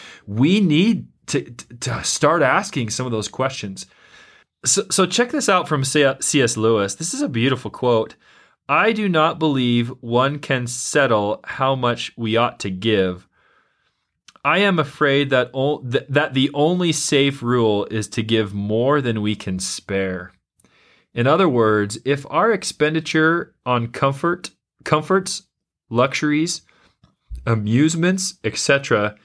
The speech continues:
is up to the standard common among those with the same income as our own, we are probably giving away too little. If our charities do not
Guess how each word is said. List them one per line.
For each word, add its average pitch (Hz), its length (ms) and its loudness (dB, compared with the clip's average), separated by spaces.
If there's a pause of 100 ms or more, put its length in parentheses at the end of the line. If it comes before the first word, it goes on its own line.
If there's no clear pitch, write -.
(480)
is 120 280 2
up 185 320 2
to 170 100 0
the 131 120 0
standard 131 500 0
common 131 380 -2
among 113 260 0
those 113 520 0 (140)
with 117 340 -4
the 110 100 -12
same 127 480 -4
income 120 520 -4
as 110 280 -4
our 107 280 -2
own, 95 440 -4 (720)
we 120 180 0
are 139 100 4
probably 143 640 0
giving 117 380 -4
away 107 300 -4
too 104 280 -4
little. 95 460 -8 (1080)
If 147 200 -2
our 170 100 0
charities 170 560 0
do 135 140 -4
not 123 400 -2